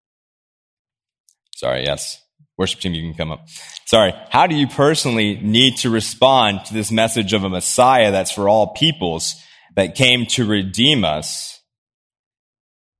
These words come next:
If you've never put your trust in this Jesus, your response is that you can give your life to him,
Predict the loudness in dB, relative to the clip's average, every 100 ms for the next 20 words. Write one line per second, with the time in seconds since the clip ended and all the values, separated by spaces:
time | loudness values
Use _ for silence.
0 | _ _ _ _ -4 0 2 4 2 4
1 | 2 2 -2 -6 _ -6 -2 -2 -4 -6
2 | -2 2 2 2 -4 -8 -8 -6 -6 -8
3 | -8 -8 -8 -10 -10 -12 -14 _ _ _
4 | _ _ _ _ _ _ _ _ _ _
5 | _ _ _ _ _ _ _ _ _ -6
6 | -4 -4 -2 0 0 -2 -8 -6 -6 -6
7 | -10 -10 -10 -10 -8 -8 -10 -14 -18 -20